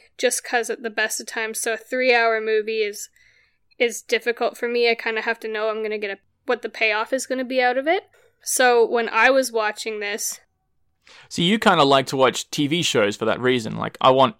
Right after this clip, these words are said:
Speaker 2: a twenty-minute commitment or a forty-minute, depending on what the show is, and that's it. You know what it's done. And if I want another episode later, I'll come back later. You know what I mean?
Speaker 1: Yeah.
Speaker 2: So I don't think you like to sit in one place and watch one story the whole time.
Speaker 1: No, and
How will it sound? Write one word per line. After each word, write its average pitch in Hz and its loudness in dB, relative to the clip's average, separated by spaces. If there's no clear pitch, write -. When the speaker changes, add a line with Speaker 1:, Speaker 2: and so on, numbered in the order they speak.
Speaker 2:
a 113 -4
twenty-minute 143 0
commitment 110 -4
or 107 -2
a 107 -4
forty-minute, 123 0
depending 117 -6
on 113 -2
what 113 -2
the - -8
show 117 4
is, 101 -4
and 107 -4
that's 120 0
it. 143 0
You 120 -6
know 113 0
what 107 -4
it's - -14
done. 110 0
And 113 -4
if 107 -8
I 110 2
want 117 0
another 117 -2
episode 117 -2
later, 113 2
I'll 107 -2
come 110 -4
back 110 0
later. 107 -2
You 120 -6
know 117 -2
what 110 -2
I 107 -6
mean? 113 -8
Speaker 1:
Yeah. 247 -2
Speaker 2:
So 127 0
I 139 2
don't 147 2
think 123 -4
you 123 -2
like 117 2
to - -12
sit - -2
in 127 -6
one 120 -2
place 117 -4
and 107 -8
watch - -2
one 117 -2
story 107 -2
the 110 -10
whole 110 -6
time. 110 -10
Speaker 1:
No, 277 2
and 262 -4